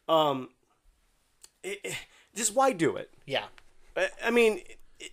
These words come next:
Speaker 1: even if you surprised us with it,
Speaker 2: Okay.
Speaker 1: it's still, it's still why. Give me the why. I need to have the why.
Speaker 2: Mm-hmm.
Speaker 1: And maybe I need to watch the show for it. But it, it just, to me, I, I always felt like, even when they revealed him as a,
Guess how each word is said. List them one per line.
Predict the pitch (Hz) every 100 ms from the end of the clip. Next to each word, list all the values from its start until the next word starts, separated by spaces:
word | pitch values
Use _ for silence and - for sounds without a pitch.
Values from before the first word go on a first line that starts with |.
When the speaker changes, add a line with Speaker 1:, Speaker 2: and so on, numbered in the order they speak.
| -
Speaker 1:
even | 233 254 285
if | 208
you | 214
surprised | 185 - 139 156 180
us | 175
with | 208
it, | 226 - -
Speaker 2:
Okay. | 139 123 143
Speaker 1:
it's | 208
still, | - 226 220 147 139 156 _ - _ -
it's | -
still | - 196
why. | 147 151 98 - _
Give | 208 233
me | 269
the | 202
why. | 151 147 78 -
I | 151
need | 185 202
to | 175
have | 156 165 139
the | 135
why. | 113 85 - -
Speaker 2:
Mm-hmm. | 135 113
Speaker 1:
And | 175
maybe | 180
I | 196
need | 202
to | 180
watch | 170 170
the | 156
show | - 127
for | 139 180 202
it. | 214 - _ - - _
But | 180 170
it, | - 180 - -
it | 208
just, | 220 226 - - _ _ _ _
to | -
me, | 196 277 285
I, | 190 185
I | 190 208
always | 214
felt | - 196 160
like, | 156 143 - _ _ _
even | 214 247
when | 226
they | 208
revealed | 170 151 180
him | 180
as | 160
a, | 123